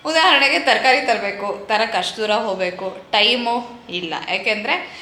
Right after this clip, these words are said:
ಇನ್ನೂ ಮೂರ್ನಾಲ್ಕು ಕೆಲಸ ಕಾಯ್ತಿದೆ, ಹಾಗಾಗಿ ಟೈಮ್ ಇಲ್ಲ. So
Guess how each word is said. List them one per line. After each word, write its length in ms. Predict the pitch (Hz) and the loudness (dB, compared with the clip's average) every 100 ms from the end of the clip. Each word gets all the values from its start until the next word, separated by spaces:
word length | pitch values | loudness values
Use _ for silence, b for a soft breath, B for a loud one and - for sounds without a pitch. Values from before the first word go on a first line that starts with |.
| B B | B B
ಇನ್ನೂ 240 | 294 403 | -2 0
ಮೂರ್ನಾಲ್ಕು 460 | 359 330 320 320 320 | 0 2 4 2 2
ಕೆಲಸ 260 | 233 262 330 | 0 2 0
ಕಾಯ್ತಿದೆ, 540 | 302 220 214 202 190 208 - - - - - - B B B 254 | 2 2 2 -2 -2 -2 -4 -12 -20 -20 -20 -20 B B B 2
ಹಾಗಾಗಿ 400 | 262 269 262 381 | 4 6 4 0
ಟೈಮ್ 380 | 339 190 208 | 0 0 0
ಇಲ್ಲ. 160 | 196 170 - - - - | -4 -6 -6 -8 -20 -20
So 60 | - | -8